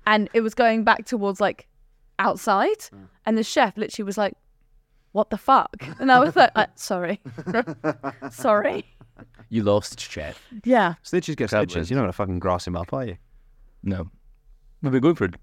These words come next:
Speaker 3: a very long time.
Speaker 2: Yeah, we
Speaker 1: Yeah,
Speaker 2: should
Speaker 1: should we
Speaker 2: probably,
Speaker 1: wrap it
Speaker 2: should
Speaker 1: up?
Speaker 2: we stop the episode there? I mean, we did, we did a
Speaker 1: We didn't do our predictions.
Speaker 2: we did a bit. Oh, we haven't even done our super forecasting. Okay, very quickly.
Speaker 1: No one's
Speaker 2: Um,
Speaker 1: still listening.
Speaker 2: does Trump win in twenty twenty-four?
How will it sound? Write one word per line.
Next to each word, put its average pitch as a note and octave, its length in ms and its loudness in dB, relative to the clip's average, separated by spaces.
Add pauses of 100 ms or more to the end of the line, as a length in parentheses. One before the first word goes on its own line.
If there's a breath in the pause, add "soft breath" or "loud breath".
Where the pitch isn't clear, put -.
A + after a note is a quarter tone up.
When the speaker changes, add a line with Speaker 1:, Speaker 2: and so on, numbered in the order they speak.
(140)
Speaker 3:
a G2 60 -6
very G2 200 0
long F#2 140 -4
time. - 260 -8 (300)
Speaker 2:
Yeah, F#2 280 -6
we G3 140 0
Speaker 1:
Yeah, F3 80 0
Speaker 2:
should E3+ 120 -6
Speaker 1:
should - 20 -6
we F3 120 -4
Speaker 2:
probably, F3 100 -4
Speaker 1:
wrap F3 60 -8
it - 40 -14
Speaker 2:
should D#3 80 -4
Speaker 1:
up? F3 60 -4
Speaker 2:
we G3 60 -8
stop - 200 -8
the G#2+ 80 -2
episode G#2+ 300 -6
there? A2+ 200 -6
I C3+ 40 -2
mean, D#3 120 -2
we D#3 80 -2
did, D#3+ 220 -2
we E3+ 80 -2
did F3 140 -2
a G#2 80 -4 (180)
Speaker 1:
We G#3 120 -4
didn't A#3+ 140 0
do G#3 120 0
our F#3 80 2
predictions. F3+ 480 -8
Speaker 2:
we F3+ 60 -4
did F#3+ 140 0
a D#3+ 40 -4
bit. F3 180 -2
Oh, C3 160 -4
we A#2 80 -8
haven't C3+ 140 0
even A2 120 -4
done G#2+ 80 0
our G2+ 120 -2
super A#2+ 240 -6
forecasting. F2 560 -8 (600)
Okay, A2+ 220 -2
very G#2+ 180 -2
quickly. G2 320 -4
Speaker 1:
No A#3+ 180 2
one's F3+ 160 0
Speaker 2:
Um, - 40 -10
Speaker 1:
still F#3 140 0
listening. E3+ 600 -6
Speaker 2:
does B2+ 160 -4
Trump C#3+ 280 0
win A2+ 280 -2 (100)
in G2 80 -6
twenty G#2 200 -2
twenty-four? F#2+ 380 -6